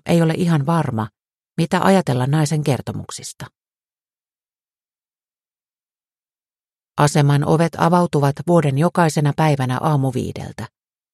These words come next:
Vaikka rakennus on kiinni kolme tuntia aamuyöstä, täysin tyhjillään se ei ole koskaan. Siivoojat tekevät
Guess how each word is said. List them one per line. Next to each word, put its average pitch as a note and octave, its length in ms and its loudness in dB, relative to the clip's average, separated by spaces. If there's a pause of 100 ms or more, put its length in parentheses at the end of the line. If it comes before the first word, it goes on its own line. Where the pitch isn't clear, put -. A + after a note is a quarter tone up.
(540)
Vaikka E3+ 260 0
rakennus F#3 460 0
on D3 220 0
kiinni E3+ 400 0
kolme E3 280 2
tuntia B2+ 400 -4
aamuyöstä, A#2+ 800 -2 (460)
täysin D3 420 2
tyhjillään B2+ 720 0
se D3 140 -4
ei B2+ 120 0
ole D3 200 -2
koskaan. - 580 -10 (960)
Siivoojat D#3 520 4
tekevät D3+ 380 0